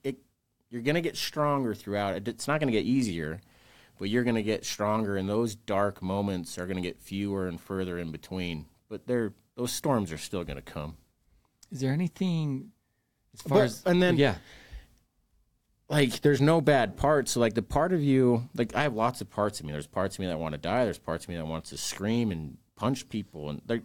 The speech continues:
Speaker 1: there's all these parts of you. The part of you that wants to have a bad day and is miserable, that's a good part of you.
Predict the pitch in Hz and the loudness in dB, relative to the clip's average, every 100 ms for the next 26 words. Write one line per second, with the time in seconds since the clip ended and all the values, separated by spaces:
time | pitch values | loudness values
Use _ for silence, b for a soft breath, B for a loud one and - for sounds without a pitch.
0 | - - 110 104 156 180 143 - - 131 | -8 -4 -4 0 0 2 -2 -2 0 2
1 | 147 - 85 78 76 95 107 - 151 214 | 2 -4 -6 -4 -4 -4 -6 0 2 4
2 | 180 127 87 92 107 - 85 95 92 80 | 2 4 2 2 0 -2 -2 -2 -2 -2
3 | 92 90 85 87 87 82 73 78 110 110 | 0 0 -2 -2 0 -2 -2 0 0 0
4 | 78 73 82 - B B B - - - | -4 -4 -4 -8 B B B -10 -2 -2
5 | - 135 151 - 98 139 92 73 | 0 0 0 0 2 4 2 -2